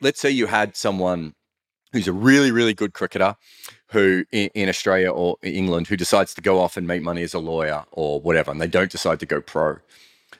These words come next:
Those people can still take their cricket really seriously on the weekends in Australia, whereas you and I know those sorts of people in England probably only play seven or eight games a year because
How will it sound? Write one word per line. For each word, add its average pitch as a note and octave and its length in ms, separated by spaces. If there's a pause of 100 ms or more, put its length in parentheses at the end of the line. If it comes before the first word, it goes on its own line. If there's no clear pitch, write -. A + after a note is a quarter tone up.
Those C3+ 300
people G#2+ 380
can G2+ 180
still C3 580 (240)
take A#2+ 220
their G#2 100
cricket G#2+ 300
really A#2 320
seriously G#2+ 440
on F2+ 100
the F2 60
weekends C3 580
in C3 100
Australia, C3+ 480 (400)
whereas G#2 300
you B2+ 140
and A#2 100
I G#2+ 160
know G2+ 160
those G#2 260
sorts A2 200
of - 60
people F#2 220
in F2 80
England F2 400
probably G#3 480
only F2+ 160
play A2+ 220
seven F2 240
or F2 100
eight E2+ 140
games F2 260
a E2+ 60
year E2 300
because - 400